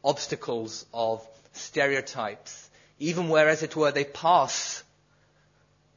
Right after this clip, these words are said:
where they're told, "Oh, you're not at all like what we expected," or, "You're not like the rest of your exes," even where they pass, nevertheless, they have to go through this, um,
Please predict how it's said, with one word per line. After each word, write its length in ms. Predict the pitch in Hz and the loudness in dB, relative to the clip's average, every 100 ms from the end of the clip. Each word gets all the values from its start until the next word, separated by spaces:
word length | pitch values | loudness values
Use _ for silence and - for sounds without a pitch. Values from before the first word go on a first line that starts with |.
| _ - | _ -4
where 180 | 135 135 | 0 2
they're 160 | 135 | 0
told, 400 | 131 151 143 131 | -2 -2 -2 -2
"Oh, 400 | 151 190 135 - - _ _ _ 135 | 2 2 2 -2 -18 _ _ _ -6
you're 120 | 143 | -2
not 160 | 156 | -2
at 160 | 131 - | -2 -2
all 140 | 180 | 0
like 260 | 156 117 110 | 2 0 0
what 160 | 131 120 | -4 -4
we 120 | 120 | -6
expected," 640 | 113 - 127 - 120 101 | -8 -10 -10 -10 -14 -10
or, 120 | 113 | -8
"You're 80 | 117 | -6
not 240 | 123 123 123 | -6 -6 -4
like 240 | 113 110 - 98 | -4 -4 -10 -14
the 80 | 107 | -8
rest 500 | 120 131 120 - - | 0 0 0 -6 -6
of 320 | 117 113 104 - - | 0 0 -2 -10 -14
your 320 | 113 110 107 | -8 -6 -6
exes," 640 | 127 - - 98 104 135 - _ _ _ _ | -10 -10 -16 -16 -16 -16 -20 _ _ _ _
even 260 | 131 147 143 | -10 -8 -2
where 140 | 139 | -2
they 120 | 131 127 | 0 -4
pass, 480 | - 175 117 - | -2 -2 -2 -4
nevertheless, 800 | 147 156 143 147 147 107 - - _ _ _ | -6 -6 -6 -4 -2 -2 -6 -18 _ _ _
they 120 | 127 123 - | -10 -8 -4
have 200 | 151 - | -6 -6
to 100 | - | -14
go 320 | 120 139 135 | -6 -2 -2
through 340 | 131 - 135 127 | -4 -10 -8 -6
this, 460 | 120 120 - - - _ _ _ | -8 -8 -10 -16 -20 _ _ _
um, 400 | 120 117 117 117 | -4 0 0 -2